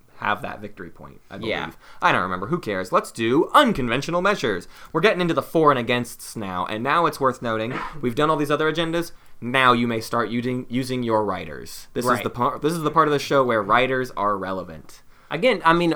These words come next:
Speaker 2: you could use riders on elect players, but it's more of a defensive tactic rather than a, you will actually get the reward that you're looking to
Speaker 1: Right.
Speaker 2: get.
Speaker 1: Right. Uh, unconventional measures.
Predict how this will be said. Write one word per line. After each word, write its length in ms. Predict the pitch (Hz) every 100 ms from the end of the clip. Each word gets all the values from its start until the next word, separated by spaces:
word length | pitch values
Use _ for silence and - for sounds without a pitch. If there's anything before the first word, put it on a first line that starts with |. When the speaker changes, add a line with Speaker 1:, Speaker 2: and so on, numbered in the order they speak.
| 151 135
Speaker 2:
you 200 | 143 170
could 260 | 208 185
use 260 | 151 156 127
riders 520 | 120 127 120 117 104
on 260 | 117 113 107
elect 340 | 107 117 -
players, 340 | - 120 107 -
but 120 | 110
it's 120 | -
more 180 | 123 117
of 80 | 104
a 60 |
defensive 520 | 98 - 147 139 107
tactic 400 | - 98 - 98 -
rather 540 | 107 110 113 104 104
than 200 | 98 101
a, 160 | 95 87 - -
you 120 | 131
will 160 | 123 110
actually 380 | 113 - 107 107
get 180 | 104 101
the 80 | 101
reward 760 | 98 95 98 104 95 90 82 - - - -
that 140 | 107
you're 240 | 104 101 95
looking 300 | 107 104 101
to 100 | 85
Speaker 1:
Right. 100 | 78
Speaker 2:
get. 420 | 95 - - -
Speaker 1:
Right. 160 | 98 80
Uh, 160 | 139 151
unconventional 560 | 240 233 196 202 170 170
measures. 520 | 151 143 139 135